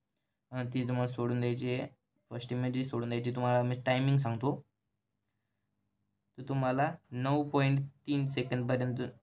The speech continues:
नऊ पॉइंट तीनपर्यंत तुम्हाला एक effect, हा इमेजला effect लावून घ्यायचा आहे.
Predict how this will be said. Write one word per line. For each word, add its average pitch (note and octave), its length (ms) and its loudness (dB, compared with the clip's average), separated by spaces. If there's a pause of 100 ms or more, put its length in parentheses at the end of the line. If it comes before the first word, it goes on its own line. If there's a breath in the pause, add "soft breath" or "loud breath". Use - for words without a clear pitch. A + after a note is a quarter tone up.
(360)
नऊ C3+ 200 -4
पॉइंट C3 280 -2
तीनपर्यंत C3+ 460 2
तुम्हाला B2+ 240 0
एक B2+ 100 -2
effect, C3 300 -2
हा A#2 260 4
इमेजला B2 460 0
effect B2 300 0
लावून B2 180 4
घ्यायचा A#2 260 2
आहे. C3+ 160 -2